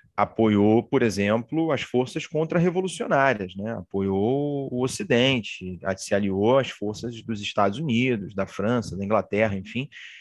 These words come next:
que tentaram evitar, né, o sucesso da Revolução Russa. Havia ucrânios,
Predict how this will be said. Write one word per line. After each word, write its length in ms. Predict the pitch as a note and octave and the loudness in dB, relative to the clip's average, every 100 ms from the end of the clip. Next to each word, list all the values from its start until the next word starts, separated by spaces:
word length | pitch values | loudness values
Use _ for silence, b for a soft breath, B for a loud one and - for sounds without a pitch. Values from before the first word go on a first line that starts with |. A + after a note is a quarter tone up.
| B _ | B _
que 120 | - | -2
tentaram 640 | C#3+ C3 A#2+ C3 D3 C#3 G#2+ | -2 4 6 6 2 0 -2
evitar, 500 | B2 D#3 B2+ D#3 A2 | -2 2 6 6 4
né, 280 | A2 A#2+ F#2+ | 2 0 -4
o 100 | G2+ | -10
sucesso 420 | A2 - G2+ G#2 | -10 -2 -4 -2
da 60 | G#2 | -4
Revolução 460 | G2 G#2 - G2+ F#2+ | 0 -2 -2 -4 -2
Russa. 380 | F#2 F2 - _ B B B B B B B B _ _ _ - | -4 -6 -12 _ B B B B B B B B _ _ _ -4
Havia 280 | F#2 A2+ | 2 4
ucrânios, 440 | C3+ B2+ C3+ C#3 | 4 6 4 4